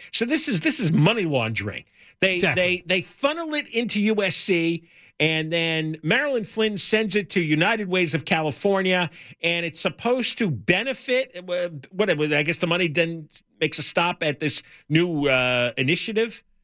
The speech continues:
Speaker 1: this nonprofit initiative. What does that mean, a nonprofit initiative?
Speaker 2: And
Speaker 1: That,
Speaker 2: he's
Speaker 1: what,
Speaker 2: the head
Speaker 1: what
Speaker 2: of it, so he would probably
Speaker 1: But,
Speaker 2: collect whatever salaries
Speaker 1: but,
Speaker 2: are due, the
Speaker 1: but
Speaker 2: head of the nonprofit.
Speaker 1: it's, it's the words they use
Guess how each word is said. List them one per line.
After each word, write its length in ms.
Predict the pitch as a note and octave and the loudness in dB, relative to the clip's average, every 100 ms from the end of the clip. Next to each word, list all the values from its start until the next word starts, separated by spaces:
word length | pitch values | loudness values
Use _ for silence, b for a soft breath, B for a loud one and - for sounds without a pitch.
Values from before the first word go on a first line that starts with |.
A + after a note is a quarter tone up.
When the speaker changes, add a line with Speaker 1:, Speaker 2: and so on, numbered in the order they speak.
| _ _ _ _ _ | _ _ _ _ _
Speaker 1:
this 180 | C3+ - | -2 0
nonprofit 680 | C#3 D3+ A3 - G#3+ G3+ G3 | 0 0 -2 -4 -4 -2 -4
initiative. 500 | E3+ G#3+ A#3 B3 F#3+ | 0 0 0 -2 0
What 220 | G3 D#4 | 2 0
does 140 | F4+ | 0
that 200 | D#4+ C#4+ | 0 -2
mean, 220 | A#3 C4 G#3+ | -2 -4 0
a 40 | |
nonprofit 920 | E3 F3 A3+ F#3 - G3+ G3+ A3 G3+ - | 2 2 -2 -6 -2 0 0 -2 -2 -2
initiative? 960 | D#3+ E3 G3+ - - G#2+ F2 - - _ _ _ - | 0 2 2 0 -4 -6 -8 -12 -20 _ _ _ 2
Speaker 2:
And 400 | G#3 G#3 G3 G3 | 2 4 0 2
Speaker 1:
That, 100 | C4+ | 2
Speaker 2:
he's 180 | A3 G3 | 2 2
Speaker 1:
what, 80 | |
Speaker 2:
the 60 | G#3 | 4
head 160 | G3+ D#4 | 4 4
Speaker 1:
what 60 | |
Speaker 2:
of 80 | E3 | 0
it, 140 | B2 | -4
so 200 | - D3+ | 0 2
he 120 | C#3 F3 | 4 2
would 160 | D#3+ | 2
probably 260 | F3 D#3+ D#3 | 0 0 0
Speaker 1:
But, 120 | - | 0
Speaker 2:
collect 240 | D#3 D#3 D#3 | -2 -2 -2
whatever 260 | D3+ D3+ | 0 0
salaries 520 | - E3 E3+ D#3 D3+ | 2 2 2 2 2
Speaker 1:
but, 80 | D3 | 2
Speaker 2:
are 40 | C3 | 2
due, 300 | C3+ C4 C#3+ | 2 2 2
the 80 | |
Speaker 1:
but 100 | C3+ | 2
Speaker 2:
head 120 | E3 D3+ | 2 0
of 120 | B2+ | 0
the 120 | C#3+ | 0
nonprofit. 580 | C#3+ D3 C3 G#3 C4+ - | 0 -2 0 -2 -2 -2
Speaker 1:
it's, 200 | D4 - | -2 0
it's 340 | C#4 A#3+ B3+ - | 0 0 -2 -2
the 140 | A#3 | -2
words 560 | G#3 A3+ D4+ D#4+ A3+ G3 | -2 0 2 0 -2 -2
they 160 | G#3 | -2
use 800 | G3 G3 C#4 A#3+ C#3 F2+ - - | 0 2 2 2 0 -4 -6 -6